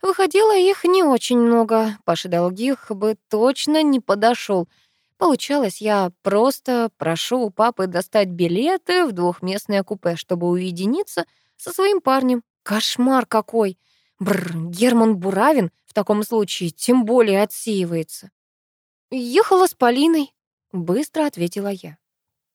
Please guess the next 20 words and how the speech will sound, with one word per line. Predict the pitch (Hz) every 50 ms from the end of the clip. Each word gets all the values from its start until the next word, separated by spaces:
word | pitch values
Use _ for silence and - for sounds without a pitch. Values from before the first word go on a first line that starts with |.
| _ _ _ _
«С | - - -
Полиной?» | - - 294 302 294 285 254 240 214 196 185 185 180 208 285 392 - _ _ _ _ _ _ _ _ _ _ _
удивилась | 202 185 160 180 151 160 156 156 160 147
бабушка. | 165 170 156 160 165 156 - - - 165 - _ _ _ _ _ _ _ _ _ _ _ _ -
«Не | 427 427 440 392
помню | - - 196 185 170 175 180 185
у | 196 196
тебя | - 247 226 247 247 240
подруг | - 269 254 233 269 277 -
с | -
таким | - 285 277 - 294 285 277 285
именем». | 277 269 269 262 254 254 247 247 - _ _ _ _ _ _ _ _ _ _ _ _ _ _ _ _ _
Геля, | 214 196 160 175 185 226 294 320 320 339 339 320
с | - -
интересом | 226 208 180 - 185 170 165 196 262 285 - 320 320 302
на | 285 247
меня | 190 165 165 175 170
посматривая, | 165 - 156 - - 165 175 247 320 - - 339 330 330 339 330 285
быстро | 196 175 175 180 - - - 185
заживала. | 180 180 185 175 190 220 214 180 156 151 147 156 165